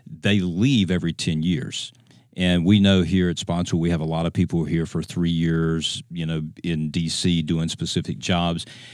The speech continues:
And so that becomes an excuse to, "Well, I'm not gonna get connected. I'm not gonna really build deep friendships. I'm not gonna necessarily join a church and get into a connect group because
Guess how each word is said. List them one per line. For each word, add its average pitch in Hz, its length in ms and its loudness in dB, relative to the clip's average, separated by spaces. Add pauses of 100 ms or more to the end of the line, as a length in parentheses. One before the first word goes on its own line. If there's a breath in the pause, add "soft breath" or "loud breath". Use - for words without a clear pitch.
(120 loud breath)
And 98 120 0
so 104 120 4
that 101 160 4
becomes 101 320 2
an 85 120 0
excuse 113 760 0
to, 95 200 2
"Well, 87 160 2
I'm 95 140 2
not 90 160 2
gonna 85 180 0
get 85 300 0
connected. 82 640 -2
I'm 80 120 -2
not 82 180 -4
gonna 80 120 -4
really 82 240 -2
build 78 340 -2
deep 82 320 -6
friendships. 87 640 -2
I'm 78 80 -4
not 80 140 -4
gonna 80 100 -4
necessarily 80 340 -2
join 80 320 -4
a 78 60 -4
church 85 380 -4
and 82 80 -2
get 85 120 0
into 80 280 -2
a - 40 -2
connect 80 380 -2
group 82 220 -2
because 80 260 -4